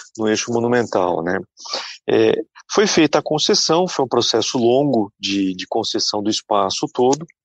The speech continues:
O estádio foi construído pra Copa, acho que todo mundo sabe que Brasília não tem times de, de primeira, é, divisão ainda, esperamos que isso se reverta num futuro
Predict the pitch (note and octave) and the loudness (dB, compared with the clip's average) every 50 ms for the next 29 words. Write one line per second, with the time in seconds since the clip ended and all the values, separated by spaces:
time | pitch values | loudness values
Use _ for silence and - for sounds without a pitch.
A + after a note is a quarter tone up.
0 | - - - A#2 - - A#2+ A#2 A2+ - - G#2+ - A2+ G2+ - - G#2 G2 - | -12 -6 -6 -4 -2 0 0 0 0 -2 -4 -2 -2 -4 -4 -2 -4 -4 0 0
1 | C3+ D3 - - C3 C#3 D3 C#3 - G#2+ G2+ - - B2 G2 G#2 G#2 G#2 F#2 - | 0 0 0 0 2 2 2 2 0 -4 -4 -4 -4 -4 -2 -2 -4 -4 -4 -2
2 | - G#2+ G2+ F#2+ F#2 - - - G2+ F#2 - - - - - - - - _ - | -2 0 0 0 -2 -4 -4 -2 -2 -2 -4 -8 -20 -20 -20 -20 -20 -12 _ -2
3 | G#2 G2 F#2+ F2 F2+ G2+ F#2 F#2+ F#2 F#2+ F#2+ - - G#2+ G#2 G2+ F#2+ E2+ - - | 0 0 0 0 0 0 0 0 -2 -4 -6 -6 -4 -2 -2 -2 -2 -4 -6 -4
4 | G2+ G2 F#2+ F#2 F#2 E2+ D#2+ F2 F2+ F2+ F2+ F2 F2 F2+ F2 - - - F#2 F2+ | -4 -4 -2 -2 -2 -4 -2 -2 -2 0 0 0 0 -2 -4 -4 -4 -4 -2 0
5 | F2+ F#2 F#2 F2+ F#2 F#2 E2+ - _ _ - - - - - - - - F2+ E2 | 0 0 2 2 0 0 -2 -4 _ _ -12 -12 -12 -12 -12 -6 -4 -2 0 0
6 | F#2 F2 F#2 F#2 E2+ G2 G2 G2 A2+ G#2 G#2 A2 A#2+ A2+ F#2+ - - - G2+ F#2+ | 0 0 0 0 2 2 2 2 2 2 2 2 2 2 0 0 0 0 0 0
7 | F#2+ F#2+ F#2+ - - G#2 F#2+ - - F#2+ E2+ D#2 - - - F#2 F2+ F#2+ F2 F2+ | 0 0 -2 -4 -2 -2 -2 0 0 -2 -2 -2 -2 0 0 2 2 4 4 4
8 | F#2 F2+ D#2+ - F#2+ F#2 E2+ - - F#2+ - - G2 F2+ F2+ F2 F2 | 2 2 2 0 -4 -4 -4 -6 -10 -8 -4 0 2 2 2 0 -2